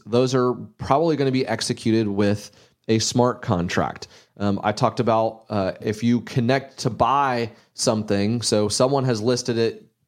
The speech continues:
and created a smart contract, or maybe they created a smart contract on their own, or a different system like OpenSea has created it for you. Well, uh, they,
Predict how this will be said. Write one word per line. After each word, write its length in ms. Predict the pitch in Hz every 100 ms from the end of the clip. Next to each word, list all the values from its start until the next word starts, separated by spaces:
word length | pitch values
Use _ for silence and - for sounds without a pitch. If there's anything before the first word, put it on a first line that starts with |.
| _
and 220 | - 110 107
created 460 | 117 113 131 143
a 80 | 113
smart 340 | 107 107 104
contract, 560 | - 95 92 92 95 104
or 80 | 104
maybe 240 | 98 107
they 140 | 107 101
created 440 | - 107 107 98 - _
a 80 | 95
smart 240 | - 110
contract 380 | - 104 101 95
on 60 | 92
their 140 | 92
own, 300 | 120 151 160 151 - _ _
or 260 | 120 117 110
a 60 |
different 340 | 107 107 110 -
system 640 | 113 107 117 110 110 107 - _
like 400 | 107 107 101 - _ _ _
OpenSea 520 | 123 127 127 117 120 110
has 160 | 101
created 340 | - 107 104 87
it 80 |
for 260 | - 139 143
you. 280 | 117 110 110 - _ _ _ _ -
Well, 460 | 117 117 113 110 _ _ _ _ _ _ _ _ - -
uh, 240 | 117 104 104
they, 480 | 104 120 123 127